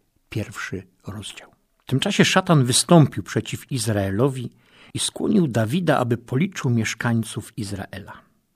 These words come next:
Bóg jest tym, który zna Izraela, zna ich liczbę. Ale jak słyszymy, szatan skłonił Dawida, by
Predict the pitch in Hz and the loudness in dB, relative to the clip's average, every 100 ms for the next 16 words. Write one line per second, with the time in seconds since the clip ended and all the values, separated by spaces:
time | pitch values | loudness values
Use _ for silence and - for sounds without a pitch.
0 | _ _ 120 180 - - - - 156 123 | _ _ -6 -6 -6 -12 -14 -8 -4 -4
1 | - - 160 143 113 - 117 110 104 - | -4 4 6 6 2 -2 2 2 2 -4
2 | _ _ _ - 101 107 113 107 90 _ | _ _ _ -8 -2 2 2 2 -2 _
3 | 104 101 98 95 90 - _ _ _ - | -10 -8 -8 -10 -14 -18 _ _ _ -12
4 | - 113 98 104 - - - _ _ _ | -4 -2 -2 -8 -14 -18 -20 _ _ _
5 | _ - 139 - - 131 185 180 139 117 | _ -10 -8 -6 -2 4 8 10 10 6
6 | - - 143 - 135 117 110 - _ _ | -2 -2 0 2 2 2 -4 -14 _ _
7 | _ - - - - 156 113 98 98 101 | _ -10 -8 0 6 8 6 2 -4 -6
8 | 98 95 95 104 95 | -8 -8 -6 -6 -6